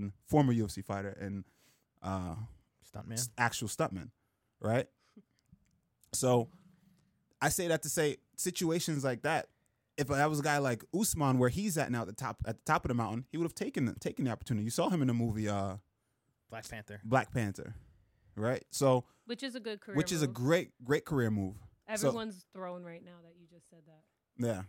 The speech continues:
Speaker 3: It's true. His
Speaker 2: Yeah.
Speaker 3: flight was booked. His hotel was booked.
Speaker 2: Yeah.
Speaker 1: Oh, yeah,
Speaker 3: and
Speaker 1: it was
Speaker 3: everything.
Speaker 1: low key. I didn't tell
Speaker 2: That's
Speaker 1: anybody.
Speaker 2: fucked,
Speaker 3: Yeah.
Speaker 1: Right?
Speaker 2: honestly.
Speaker 1: We were about to be out of there.
Speaker 3: Yeah.
Speaker 1: Right?
Speaker 3: And
Speaker 1: So then,
Speaker 3: they
Speaker 1: so then that, that, when that went to Jay Haran, um, I did, I just,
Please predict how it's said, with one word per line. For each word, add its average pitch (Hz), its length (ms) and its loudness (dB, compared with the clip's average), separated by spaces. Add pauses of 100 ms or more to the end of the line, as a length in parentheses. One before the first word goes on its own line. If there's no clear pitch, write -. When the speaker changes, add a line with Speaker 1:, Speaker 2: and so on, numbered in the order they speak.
Speaker 3:
It's 214 240 -10
true. 185 200 -6
His 190 200 -8
Speaker 2:
Yeah. - 60 -16
Speaker 3:
flight 214 240 -2
was 208 160 -8
booked. 196 340 -8
His 180 160 -10
hotel 180 400 -8
was 170 120 -10
booked. 165 220 -12
Speaker 2:
Yeah. 117 80 -12
Speaker 1:
Oh, 147 80 8
yeah, 143 180 6
Speaker 3:
and 117 80 0
Speaker 1:
it 131 40 2
was 135 120 4
Speaker 3:
everything. 135 100 4
Speaker 1:
low 139 120 8
key. 135 180 2
I 123 60 4
didn't 127 120 2
tell 127 140 2
Speaker 2:
That's 123 120 2
Speaker 1:
anybody. 104 260 0
Speaker 2:
fucked, 104 80 -4
Speaker 3:
Yeah. - 180 0
Speaker 1:
Right? 113 100 0
Speaker 2:
honestly. 107 220 -10
Speaker 1:
We 113 100 0
were 113 60 6
about 113 200 2
to 107 60 -8
be 113 140 2
out 120 120 4
of 110 60 2
there. 104 160 2 (260)
Speaker 3:
Yeah. 196 260 -10
Speaker 1:
Right? - 100 -2
Speaker 3:
And - 100 -2 (340)
Speaker 1:
So 139 200 6
then, 135 260 4
Speaker 3:
they - 60 -14 (140)
Speaker 1:
so 143 140 0
then 143 180 2
that, 135 240 0
that, 135 180 -4
when 135 160 2
that 151 120 2
went 143 160 0
to 131 80 -4
Jay 117 220 -2
Haran, 110 460 -4 (260)
um, 110 380 -2 (1500)
I 120 100 -2
did, 113 240 -4
I 110 120 -6
just, 107 300 -6